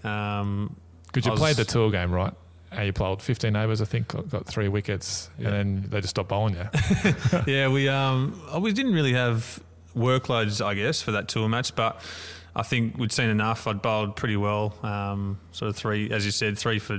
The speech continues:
Speaker 1: twenty or fifteen or something like that. Um, it was good to have that hit out beforehand, and then obviously got the nod for the second test. So, um, yeah, pretty excited.
Speaker 2: How was the mood of the camp at that stage? You're going into the second test, one nil up.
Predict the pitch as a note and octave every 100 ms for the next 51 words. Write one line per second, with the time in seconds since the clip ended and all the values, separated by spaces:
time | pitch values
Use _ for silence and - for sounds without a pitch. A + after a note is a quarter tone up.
0 | G2+ - A2+ G#2+ G#2 A#2+ - A2+ A2+ -
1 | A2+ G#2+ A2 A2+ A2 - A2 G#2 G#2 G2+
2 | G2+ - - - - - - - A#2+ -
3 | C#3 A2+ A2+ A2+ A#2+ A#2 A2+ - - -
4 | A#2+ - B2 A#2+ C3+ D3 C3+ A#2 A2+ A2
5 | G#2+ G#2 - A2+ G#2+ - A2+ G#2+ G#2+ -
6 | - B2+ A2 A2 - A2+ A#2 A2 - C3
7 | B2 - G2+ G2 G2 G2 A2 G2+ G2+ G2+
8 | G2+ - A#2+ A2+ G2 - B2 G#2+ - A#2
9 | A#2 - - - - A2+ B2 A2 G2+ G2+
10 | G#2 G2+ F#2 - - - - G#2 A2 -
11 | A2 G2 F#2+ F2+ - - F2+ E2+ G#2 G2
12 | F#2+ F#2+ G2+ F2+ G#2 G#2 F#2+ G#2+ - A#2
13 | A#2 B2 A2+ G2+ G#2+ B2+ - -